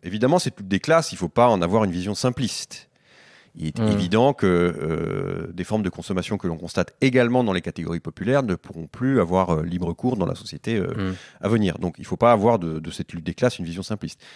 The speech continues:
Speaker 1: Mais il est tout à fait évident que les inégalités environnementales frappent d'abord et avant tout les catégories populaires.
Speaker 2: Mmh. Et en cela, vous appelez en fait à une forme de, de stratégie d'alliance entre le mouvement écologiste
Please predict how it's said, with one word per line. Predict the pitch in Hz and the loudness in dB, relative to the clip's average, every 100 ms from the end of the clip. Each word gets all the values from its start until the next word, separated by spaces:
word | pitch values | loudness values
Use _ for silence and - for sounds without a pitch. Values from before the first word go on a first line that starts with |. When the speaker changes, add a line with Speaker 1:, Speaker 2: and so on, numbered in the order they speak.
| _ | _
Speaker 1:
Mais | 90 - | -12 -8
il | 87 | -8
est | |
tout | 87 - | -8 -2
à | |
fait | 101 101 92 | -2 -2 -6
évident | 85 82 135 156 | -4 2 2 2
que | - | 0
les | 76 76 | -2 -2
inégalités | 82 78 78 - | -2 -2 -4 -6
environnementales | 78 71 78 139 | -6 -4 -2 -2
frappent | 131 - 78 | -2 -4 -2
d'abord | 82 90 - | 0 0 -2
et | |
avant | - - | -8 -12
tout | - | -8
les | 120 | -8
catégories | - - 117 | -8 -4 -4
populaires. | 120 - 95 - - | -4 -6 -10 -10 -8
Speaker 2:
Mmh. | 104 101 - - 151 _ - | -6 -8 -12 -20 -20 _ -10
Et | |
en | 92 | -8
cela, | 135 139 | -2 0
vous | 113 | 2
appelez | 101 - 110 | 0 -2 -4
en | |
fait | 98 120 - | -4 -4 -4
à | |
une | 104 | -6
forme | 98 - 113 | -6 -2 -2
de, | 107 101 | 0 -2
de | 117 113 | 0 -2
stratégie | - - 127 - 131 143 | -2 -2 -2 2 2 2
d'alliance | 120 127 135 160 135 - | 2 2 4 2 2 0
entre | 147 139 143 | 0 2 2
le | |
mouvement | 131 127 127 | 2 2 2
écologiste | 120 - 110 104 131 - _ - - | 2 0 -4 -4 -6 -10 _ -18 -18